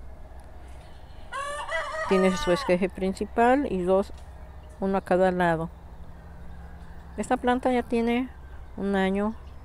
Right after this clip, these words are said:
cuatro meses, esa de semilla. Esta blanca ya tiene dos años aquí conmigo.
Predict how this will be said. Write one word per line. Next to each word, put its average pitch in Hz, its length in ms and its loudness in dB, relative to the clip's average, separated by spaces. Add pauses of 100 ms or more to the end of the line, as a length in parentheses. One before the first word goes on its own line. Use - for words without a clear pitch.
(240)
cuatro 190 340 2
meses, 214 500 0
esa 190 220 0
de 180 120 2
semilla. 214 480 2 (2500)
Esta - 220 8
blanca 214 540 6 (680)
ya 185 160 2
tiene 185 300 4
dos 190 200 4
años 214 300 4
aquí 202 220 0
conmigo. 208 500 2